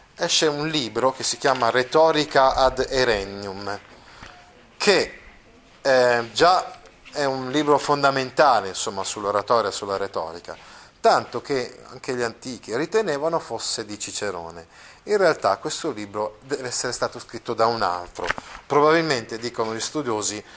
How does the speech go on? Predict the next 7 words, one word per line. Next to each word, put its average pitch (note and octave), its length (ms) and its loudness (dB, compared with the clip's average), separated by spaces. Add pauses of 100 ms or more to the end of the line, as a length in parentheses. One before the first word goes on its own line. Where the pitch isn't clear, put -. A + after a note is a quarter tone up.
(140)
un C#3+ 180 -6
certo - 680 2
Cornificio. B2+ 960 -2 (680)
È D#3+ 240 4
quindi B2+ 600 -2
un'opera A2+ 580 2
pre-ciceroniana. F2+ 1300 -4